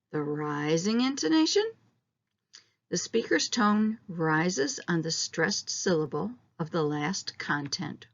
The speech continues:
word. Rising intonation is common in yes and no questions. Remember that, cause you're gonna need it for the exercises. Is the store on the corner still open?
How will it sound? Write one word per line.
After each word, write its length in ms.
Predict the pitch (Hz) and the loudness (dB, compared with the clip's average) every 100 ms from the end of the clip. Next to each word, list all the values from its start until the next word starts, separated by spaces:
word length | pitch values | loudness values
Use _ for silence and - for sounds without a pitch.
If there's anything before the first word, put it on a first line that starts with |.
| - | -12
word. 380 | - - - - _ _ _ _ _ _ _ _ _ _ _ _ _ _ _ _ _ - | -10 -10 -14 -20 _ _ _ _ _ _ _ _ _ _ _ _ _ _ _ _ _ -2
Rising 480 | 180 208 220 233 269 | 6 8 8 6 4
intonation 640 | 277 269 240 214 208 220 | 2 4 6 6 4 0
is 200 | - 180 | 0 -2
common 600 | - - 240 240 233 240 | -2 -4 2 4 4 4
in 260 | - 180 185 | 4 4 6
yes 300 | 190 190 - | 6 4 2
and 180 | 185 170 | 2 4
no 220 | 170 165 | 4 2
questions. 640 | - 170 175 - 135 - | -2 0 0 0 -2 -2
Remember 480 | 160 170 180 190 190 | 0 4 6 6 6
that, 320 | 196 208 226 - | 4 4 4 0
cause 160 | 170 | -4
you're 80 | 160 | -2
gonna 240 | 151 160 156 | 0 0 2
need 320 | 160 185 196 | 4 4 4
it 180 | 240 - - _ _ _ _ | 4 0 -20 _ _ _ _
for 120 | - 185 | 4 4
the 140 | 151 | 4
exercises. 840 | 175 - 151 143 131 - - - - _ _ _ _ _ - - _ _ _ _ _ - | 0 2 0 -2 -4 -8 -6 -8 -8 _ _ _ _ _ -20 -20 _ _ _ _ _ 6
Is 340 | 208 190 190 | 8 8 6
the 100 | - | -2
store 500 | 254 - 185 165 170 - | -4 2 4 6 4 2
on 140 | 220 | 2
the 80 | 233 | 2
corner 460 | - 160 151 156 214 | 0 0 2 2 2
still 380 | - 156 - | 0 -2 -4
open? 320 | 147 165 - | -6 0 2